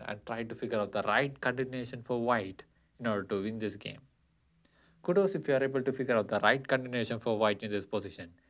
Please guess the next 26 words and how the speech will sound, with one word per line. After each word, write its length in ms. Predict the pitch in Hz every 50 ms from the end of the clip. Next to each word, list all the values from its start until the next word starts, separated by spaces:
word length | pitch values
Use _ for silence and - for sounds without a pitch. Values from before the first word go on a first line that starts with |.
| _ _ _ -
And 180 | 101 98 95
it 160 | 101 101 107
begins 360 | 110 113 110 143 143 143 135 -
with, 180 | 107 92 - - - - - _ _ -
comes 160 | 110 104 101
with 140 | 117 104 110
a 100 | 107 101
sacrifice 560 | - - 117 113 - 127 117 - 117 107 -
of 120 | 117 104 107
a 120 | 113 104
pawn, 320 | 104 - - 113 101 95 95 - _ _ _
which 200 | - 104 101 -
is 220 | 104 98 95 - - _ _ _ _ _ _
e 140 | 120 117 113
six. 400 | - - - - - - - - _ _ _ -
And 120 | 123 120
once 200 | 120 117 113 110
black 400 | - 113 117 107 107 107 - - -
captures 340 | 117 117 113 - - 135
this 160 | 127 127 123 -
pawn, 260 | - 135 120 107 104 - -
f 140 | 123 - -
takes 240 | 113 113 - -
on 80 | 117 110
e 100 | 120 127
six, 280 | 120 - 123 113 -